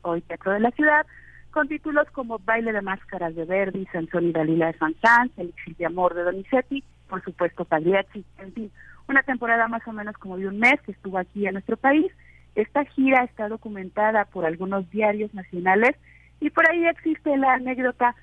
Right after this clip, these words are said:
de que fue el mismo Caruso quien hizo su propia caricatura para uno de estos periódicos. Era también muy buen dibujante.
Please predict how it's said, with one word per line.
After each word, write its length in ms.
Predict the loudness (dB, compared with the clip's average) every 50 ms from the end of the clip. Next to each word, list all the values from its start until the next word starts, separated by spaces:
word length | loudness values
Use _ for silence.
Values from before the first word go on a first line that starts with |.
| -20 -16 -10 -8
de 80 | -8
que 260 | -6 -4 -4 -4 -4 -4 0
fue 220 | 2 2 2 2 2
el 200 | 0 0 0 0
mismo 440 | 0 2 2 2 2 0 0 -2 -2
Caruso 600 | 0 0 -2 0 0 -2 -4 -4 -6 -10 -10 -10 -12 -20 -20 -12 -6
quien 200 | -4 -2 -2 0
hizo 260 | -2 -2 0 0 -2 0
su 140 | -2 -6
propia 400 | -4 -2 -2 -2 -2 0 -2 -2
caricatura 720 | 0 -2 -2 -4 -2 -2 -2 -2 0 0 2 2 2 2 0 -4 -18 -20 -18 -8
para 240 | -2 0 2 2 2
uno 220 | 0 -2 0 2 2
de 200 | 4 4 2 0
estos 280 | -2 -6 -10 -12 -10 -8 -6
periódicos. 560 | -2 0 0 0 0 0 -4 -4 -6 -6 -6 -8 -14 -20 -10 -4
Era 200 | 0 2 2 2
también 440 | 0 -2 -4 -2 0 0 0 0 -2
muy 140 | -4 -4 -4
buen 260 | -2 0 -2 -2 -2
dibujante. 640 | -2 -2 -2 -2 0 2 2 2 2 0 -4 -8